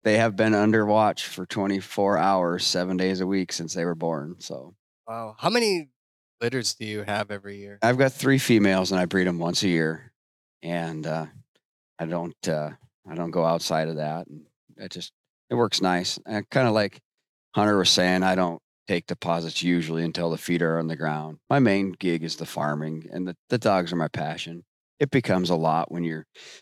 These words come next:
Speaker 1: trying to keep, you know, a dozen customers in a line and send pictures and updates. When there's no updates, there's nothing happening. You're just waiting for puppies.
Speaker 2: You ever put a puppy in a box and load it on an airplane and send it to Europe?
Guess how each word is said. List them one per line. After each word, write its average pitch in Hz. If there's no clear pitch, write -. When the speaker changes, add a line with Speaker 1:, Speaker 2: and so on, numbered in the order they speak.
Speaker 1:
trying 104
to 87
keep, 92
you 85
know, 82
a 92
dozen 90
customers 82
in 85
a 82
line 82
and 76
send 87
pictures 82
and 80
updates. 85
When 110
there's 110
no 113
updates, 98
there's 82
nothing 92
happening. 82
You're 82
just 87
waiting 82
for 82
puppies. 82
Speaker 2:
You 123
ever 127
put 131
a 123
puppy 131
in 123
a 117
box 120
and 113
load 120
it 120
on 120
an 113
airplane 120
and 113
send 117
it 113
to 120
Europe? 113